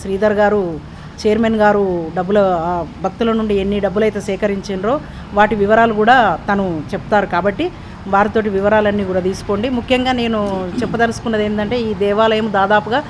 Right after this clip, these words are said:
ఇప్పటి వరకు ఒక కోటి ఇరవై లక్షల రూపాయల వరకు దాటిందని మనం సుమారుగా చెప్పుకోవచ్చు. ఇంకా కూడా దాదాపుగా ఒక ఇరవై ఐదు ముప్పై లక్షల, ఆ,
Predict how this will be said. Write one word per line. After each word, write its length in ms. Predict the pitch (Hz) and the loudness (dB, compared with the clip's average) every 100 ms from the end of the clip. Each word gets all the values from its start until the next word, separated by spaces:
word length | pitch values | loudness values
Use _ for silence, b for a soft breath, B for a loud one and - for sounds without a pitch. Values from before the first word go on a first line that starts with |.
| B B 220 | B B -2
ఇప్పటి 220 | 240 240 | 0 4
వరకు 260 | 240 247 | 2 2
ఒక 140 | 254 233 | -2 -2
కోటి 340 | - 226 220 | 2 2 2
ఇరవై 400 | 233 226 208 220 | 0 0 2 2
లక్షల 500 | 214 208 220 220 208 | 0 -2 0 2 2
రూపాయల 380 | 196 208 226 220 | 0 0 2 2
వరకు 420 | 214 208 208 202 | 2 0 -2 -4
దాటిందని 520 | 185 190 202 214 208 | 0 0 2 0 -2
మనం 220 | 202 190 185 | -2 -4 -4
సుమారుగా 400 | 196 202 202 202 | -4 0 0 0
చెప్పుకోవచ్చు. 760 | 185 - - 202 202 254 330 B B B 226 | -4 -6 -2 0 -2 -4 -10 B B B -4
ఇంకా 220 | 240 269 | 0 0
కూడా 180 | 269 269 | 2 2
దాదాపుగా 440 | 226 226 233 247 | 4 4 2 0
ఒక 120 | 233 | 0
ఇరవై 300 | 220 202 208 | 0 0 2
ఐదు 120 | 220 | 0
ముప్పై 300 | 220 196 208 | 0 -2 -2
లక్షల, 520 | 202 196 233 214 196 175 B B - | -2 -2 0 2 2 -2 B B -4
ఆ, 200 | 196 190 | 0 0